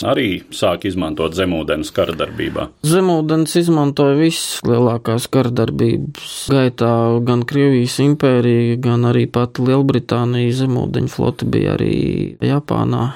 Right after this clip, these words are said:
Speaker 2: Faktiski visas industriāli attīstītās valstis, kas ir Pirmā pasaules kara dalībnieces un kur bija daudz maz vērā ņemamas jūras robežas un ostas, praktiski visām bija zemūdens, un tās tika izmantotas kara darbībā. Un zemūdens darbojās gan Vidusjūrā,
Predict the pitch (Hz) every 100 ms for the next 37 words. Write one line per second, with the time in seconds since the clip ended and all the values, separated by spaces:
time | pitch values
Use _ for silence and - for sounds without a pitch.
0 | - - 156 - 139 151 156 - 151 147
1 | 131 - 123 120 139 - 120 - 120 -
2 | 123 127 - 165 170 - - - - -
3 | 135 139 - - _ - 120 123 110 -
4 | 147 147 123 113 117 127 120 127 143 127
5 | 123 120 120 - 120 120 123 117 120 120
6 | 139 127 117 - - - 147 131 131 123
7 | 123 135 135 123 120 - - 135 131 143
8 | - 139 135 123 117 - - 127 143 165
9 | - - - 123 127 - 127 - 135 -
10 | - 113 - - - 120 123 113 - 127
11 | - - 120 117 - - - - - 104
12 | - - - - - - - 113 - 92
13 | - - - - - 127 135 127 117 113
14 | 113 120 117 - - 50 101 143 170 170
15 | 151 - - 143 139 131